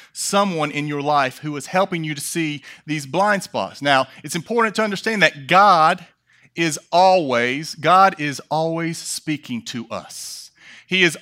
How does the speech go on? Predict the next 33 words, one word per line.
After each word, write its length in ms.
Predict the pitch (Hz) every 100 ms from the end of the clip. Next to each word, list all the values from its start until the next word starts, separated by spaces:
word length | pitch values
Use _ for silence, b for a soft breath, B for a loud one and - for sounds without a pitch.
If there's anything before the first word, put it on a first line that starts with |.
| -
always 800 | 170 190 208 214 220 226 208 -
talking 560 | - 202 208 - 147
to 260 | 131 127 107
us, 260 | 98 - - B B B
not 320 | 151 175 220
just 440 | 180 214 196 - -
through, 420 | 185 190 185 175 - -
um, 440 | 147 135 117 113
preaching, 540 | - 190 202 202 214 214
but 140 | 160
he, 140 | 165 170
he 160 | 160
talks 300 | - 190 156
to 100 | 180
us 120 | 156
through 180 | - 151
his 220 | 139 117
word, 580 | 120 123 165 196 202 190 B B -
and 80 | 147
he 60 |
talks 320 | 165 170 - - _
to 160 | - 156
us 100 | -
through 300 | 156 139 135 _ -
one 220 | 139 147
another. 500 | 139 151 180 190 185 B B
He 100 | 202
talks 360 | - 226 214 -
to 180 | 226
us 100 | 202
through 220 | - 214 196
our 300 | 156 156 139
bosses. 640 | 110 131 151 180 220 226